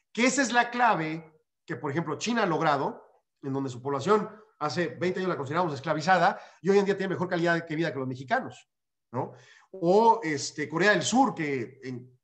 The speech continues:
cuarenta, cincuenta años ha logrado convertirse en una potencia mundial, cuando hace cuarenta, cincuenta años estaba mucho más pobre que México. En fin, varios ejemplos, ¿no? Y entonces, bueno, pues, eh,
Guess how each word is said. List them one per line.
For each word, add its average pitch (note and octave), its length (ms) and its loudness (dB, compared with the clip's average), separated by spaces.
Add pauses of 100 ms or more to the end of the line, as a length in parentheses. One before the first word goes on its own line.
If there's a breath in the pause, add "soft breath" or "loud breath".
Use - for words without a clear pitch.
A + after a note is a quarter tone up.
(180)
cuarenta, F3 360 -2
cincuenta F3+ 380 -2
años F#3+ 200 -2
ha E3 60 -4
logrado F3 240 2
convertirse C#3 340 -8
en E3+ 60 -4
una E3 100 -4
potencia C#3+ 380 -6
mundial, C#3+ 520 -2 (280)
cuando C3+ 320 -2
hace D3+ 180 -2
cuarenta, D3+ 240 -4
cincuenta D3+ 280 -6
años D#3 160 -4
estaba C#3+ 300 0
mucho F3+ 380 -2
más E3+ 140 -2
pobre D3+ 200 -4
que C3+ 120 -6
México. F#3+ 340 -6 (760 soft breath)
En F3+ 120 0
fin, A3 400 -2
varios F3+ 320 2
ejemplos, B2+ 400 -6
¿no? F3 220 -10 (400 soft breath)
Y G#3+ 80 -6
entonces, C4+ 360 -2
bueno, A3 440 0
pues, F#3+ 260 -2
eh, F#3+ 540 0